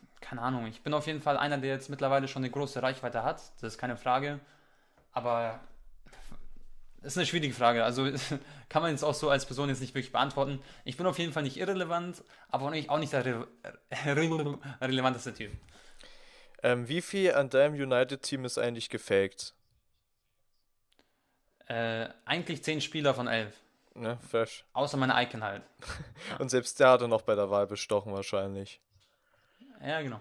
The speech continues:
Speaker 1: Ich hab mir tatsächlich statt der Prime Seedorf halt die mittlere genommen. Da hab ich noch ein bisschen Trinkgeld gegeben.
Speaker 2: <laughs> Ja, easy. Ähm, nein, mal Spaß beiseite. Ähm, wie stehst du zu der ganzen United Teambuilding-Sache, gerade in Anbetracht dessen, was aktuell so,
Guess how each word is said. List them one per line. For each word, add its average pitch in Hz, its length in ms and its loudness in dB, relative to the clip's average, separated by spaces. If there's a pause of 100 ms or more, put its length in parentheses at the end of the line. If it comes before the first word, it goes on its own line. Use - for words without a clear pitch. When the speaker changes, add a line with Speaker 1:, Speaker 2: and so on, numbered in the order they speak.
Speaker 1:
Ich 127 120 -6
hab 139 120 0
mir 139 160 0
tatsächlich 147 540 -4
statt 131 200 2
der 123 80 0
Prime 143 360 2
Seedorf 135 380 -2
halt 123 220 -2
die 117 60 -6
mittlere 123 560 -2
genommen. 104 300 -10 (280)
Da - 80 -4
hab 110 60 -2
ich 110 80 -10
noch 117 80 -6
ein 110 40 -8
bisschen 110 400 -8 (680)
Trinkgeld 123 380 0
gegeben. 107 280 -6 (120)
Speaker 2:
<laughs> 143 120 -8
Ja, 90 160 -6
easy. 98 400 -10 (480)
Ähm, 127 280 12
nein, 139 200 4
mal 131 320 10
Spaß 143 440 8
beiseite. 127 840 8
Ähm, 127 220 4
wie 127 80 -8
stehst - 320 2
du 143 60 2
zu 131 120 -2
der 135 120 6
ganzen 123 380 2 (220)
United 120 440 6
Teambuilding-Sache, 127 840 2
gerade 113 320 4
in 117 80 -4
Anbetracht 113 560 -2
dessen, 117 220 0
was 113 180 0
aktuell 113 480 2
so, 110 320 0